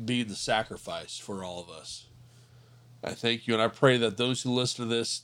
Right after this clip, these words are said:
even if they're not followers now, that seeds are planted, and that the Holy Spirit, your Holy Spirit will touch them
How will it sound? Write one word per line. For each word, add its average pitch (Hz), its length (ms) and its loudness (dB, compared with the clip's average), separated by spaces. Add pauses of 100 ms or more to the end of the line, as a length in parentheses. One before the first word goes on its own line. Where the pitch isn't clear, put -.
(760)
even 139 300 4
if 127 180 0
they're 131 100 -2
not 120 300 0
followers 113 500 4
now, 101 240 -2
that 104 160 -6
seeds 131 380 -4
are 117 80 2
planted, 113 580 0 (1500)
and 107 120 -2
that 113 340 2 (120)
the 98 120 -8
Holy 143 360 8
Spirit, 117 640 2 (160)
your 113 220 -2
Holy 135 240 6
Spirit 117 340 -2
will 101 80 -6
touch - 360 -2
them 95 180 -8